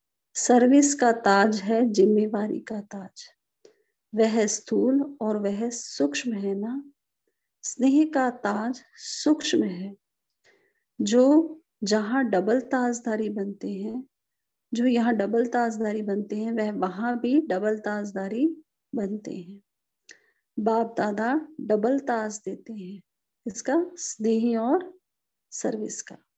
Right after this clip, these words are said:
Number one, नंबरवार ताज तो होते हैं ना, यहाँ भी नंबरवार पुरुषार्थ अनुसार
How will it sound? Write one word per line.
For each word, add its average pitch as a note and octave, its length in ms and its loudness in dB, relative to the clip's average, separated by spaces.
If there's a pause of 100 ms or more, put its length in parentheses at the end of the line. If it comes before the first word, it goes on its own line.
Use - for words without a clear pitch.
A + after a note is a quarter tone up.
(880)
Number B3 380 4
one, C#4+ 540 0
नंबरवार C4 540 0
ताज A#3 460 -4
तो B3+ 100 -2
होते A3 340 -6
हैं A3 180 -6
ना, A#3 260 -10 (440)
यहाँ A3+ 480 2
भी C4+ 180 4
नंबरवार A#3 680 2
पुरुषार्थ A3 720 -4
अनुसार G#3+ 640 -4